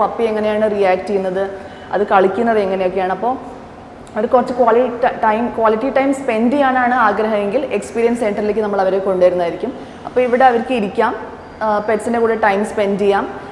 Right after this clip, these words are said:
എന്നിട്ട് അവർക്ക് തീരുമാനമെടുക്കാം അവർക്ക് പെറ്റിനെ വാങ്ങണോ വേണ്ടയോ അഡോപ്റ്റ് ചെയ്യണോ എന്നുള്ളത് അവർക്ക് തീരുമാനിക്കാം. കാരണം പെറ്റ് എന്ന് പറഞ്ഞത് ഒരു ലൈഫ് ടൈം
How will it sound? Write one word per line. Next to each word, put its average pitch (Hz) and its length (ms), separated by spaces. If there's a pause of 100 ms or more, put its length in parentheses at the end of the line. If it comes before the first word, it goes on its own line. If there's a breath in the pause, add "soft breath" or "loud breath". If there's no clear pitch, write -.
(160 loud breath)
എന്നിട്ട് 269 380
അവർക്ക് 277 380
തീരുമാനമെടുക്കാം 214 960
അവർക്ക് 208 280
പെറ്റിനെ 208 400
വാങ്ങണോ 190 480 (300)
വേണ്ടയോ 185 400 (200)
അഡോപ്റ്റ് 185 300
ചെയ്യണോ 190 200
എന്നുള്ളത് 196 340
അവർക്ക് 220 320
തീരുമാനിക്കാം. 170 500 (340 loud breath)
കാരണം 233 340
പെറ്റ് 214 260
എന്ന് 277 140
പറഞ്ഞത് 233 360
ഒരു 226 340
ലൈഫ് 196 420
ടൈം 233 160